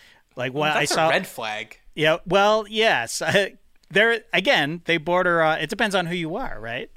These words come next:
Speaker 1: Like,
Speaker 2: Right, you're saying one man's red
Speaker 1: red
Speaker 2: flag
Speaker 1: flag
Speaker 2: is
Speaker 1: is just
Speaker 2: another
Speaker 1: a,
Speaker 2: man's
Speaker 1: another man's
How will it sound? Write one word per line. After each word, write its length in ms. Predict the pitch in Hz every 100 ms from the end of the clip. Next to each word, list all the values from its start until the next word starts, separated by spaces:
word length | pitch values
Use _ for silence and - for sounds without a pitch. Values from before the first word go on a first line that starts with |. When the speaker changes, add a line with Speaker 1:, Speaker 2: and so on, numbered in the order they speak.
| -
Speaker 1:
Like, 440 | 117 113 - - _ _ _ - - -
Speaker 2:
Right, 260 | 165 151 127 160
you're 100 | 160
saying 240 | 156 139
one 280 | 143 147 139
man's 720 | 139 131 127 123 117 - - -
red 320 | 139 139 127
Speaker 1:
red 140 | 151 139
Speaker 2:
flag 140 | 113
Speaker 1:
flag 280 | 127 127 127
Speaker 2:
is 120 | 127
Speaker 1:
is 40 | 131
just 140 | 117
Speaker 2:
another 120 | 113 123
Speaker 1:
a, 20 |
Speaker 2:
man's 360 | 113 113 120
Speaker 1:
another 100 | 123
man's 120 | 127